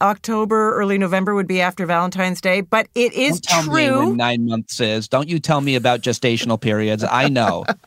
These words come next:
Speaker 1: Well, it's forty weeks, right? So if you walk back forty weeks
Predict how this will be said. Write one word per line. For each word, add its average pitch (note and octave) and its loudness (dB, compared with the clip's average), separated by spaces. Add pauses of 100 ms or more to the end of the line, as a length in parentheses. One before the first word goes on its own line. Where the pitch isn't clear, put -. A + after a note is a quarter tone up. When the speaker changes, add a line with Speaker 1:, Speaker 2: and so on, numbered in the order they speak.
(800)
Speaker 1:
Well, A3+ 2
it's G3 -4
forty B3+ 0
weeks, F3 -2
right? F3+ 0
So G#3+ -2
if G3 -4
you G#3+ -2
walk A#3 0
back A3 -2
forty A3 -2
weeks G#3 -4